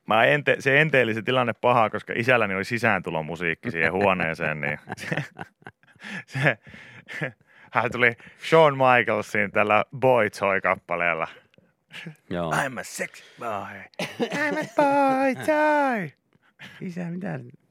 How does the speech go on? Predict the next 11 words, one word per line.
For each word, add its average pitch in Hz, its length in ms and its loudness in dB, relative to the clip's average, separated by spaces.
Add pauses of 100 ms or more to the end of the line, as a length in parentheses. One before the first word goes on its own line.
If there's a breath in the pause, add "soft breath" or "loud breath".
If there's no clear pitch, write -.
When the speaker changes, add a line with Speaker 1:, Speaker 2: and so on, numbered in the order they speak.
(880 loud breath)
Speaker 1:
Näet 76 260 0
Speaker 2:
Nyt. 95 120 -4
Speaker 1:
ko-, 90 200 -6 (100)
näet 101 280 2
kohta. 95 420 -6 (640 loud breath)
Speaker 2:
Puhe 123 260 2
ei 98 100 2
enää 92 200 0
tässä 90 300 -2
vaiheessa 78 360 -4
riitä. 76 320 -8